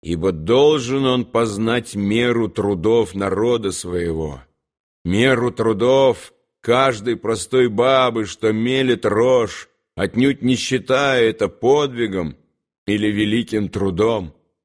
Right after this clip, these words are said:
ибо, не познав этой меры,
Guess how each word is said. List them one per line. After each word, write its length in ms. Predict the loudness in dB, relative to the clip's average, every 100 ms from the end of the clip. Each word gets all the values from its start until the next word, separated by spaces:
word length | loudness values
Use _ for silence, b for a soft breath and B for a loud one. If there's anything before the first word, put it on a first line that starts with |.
| _ _
ибо, 300 | 0 2 2
не 140 | 2
познав 800 | 0 0 0 0 2 4 2 0
этой 320 | -4 -2 -2 2
меры, 680 | 2 2 2 0 0 -4